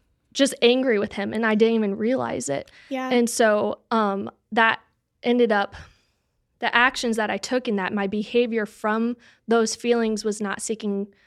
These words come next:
Speaker 1: a deep personal relationship with him. And
Speaker 2: Yeah.
Speaker 1: so the outcome of that was my dis-, dissatisfaction
Speaker 2: Yeah.
Speaker 1: and my discontentment.
Speaker 2: And that's so good because not only can we become dissatisfied, and then, so the key is to seek God through that, right?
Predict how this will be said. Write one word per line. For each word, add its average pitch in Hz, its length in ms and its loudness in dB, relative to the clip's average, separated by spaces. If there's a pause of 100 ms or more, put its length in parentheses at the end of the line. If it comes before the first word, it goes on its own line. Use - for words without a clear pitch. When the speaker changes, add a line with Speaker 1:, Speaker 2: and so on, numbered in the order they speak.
(140)
Speaker 1:
a 220 100 0
deep 208 280 -2 (160)
personal 202 580 -4
relationship 196 600 -6
with 208 120 -18
him. 202 380 -10
And 226 80 -4
Speaker 2:
Yeah. 214 120 -2
Speaker 1:
so 190 320 -2
the - 120 -10
outcome 226 380 2
of 185 120 -4
that 175 200 -8 (100)
was 208 380 0
my 190 140 -4
dis-, - 260 -10 (600)
dissatisfaction - 880 -8
Speaker 2:
Yeah. 247 260 -8 (100)
Speaker 1:
and 214 80 -2
my 196 100 -2
discontentment. - 840 -6 (300)
Speaker 2:
And 262 120 -2
that's 294 160 2
so 294 200 4
good 240 480 -2 (320)
because 233 760 0 (100)
not 277 260 2
only 285 600 2
can 254 180 2
we 240 240 0
become 240 280 -2
dissatisfied, 226 680 -2
and 233 120 0
then, 220 260 -4 (420)
so 277 140 2
the 240 80 0
key 277 260 2
is 226 160 0
to 233 120 -2
seek - 240 -6
God 208 260 -2
through 220 160 -6
that, - 200 -6
right? 214 240 -4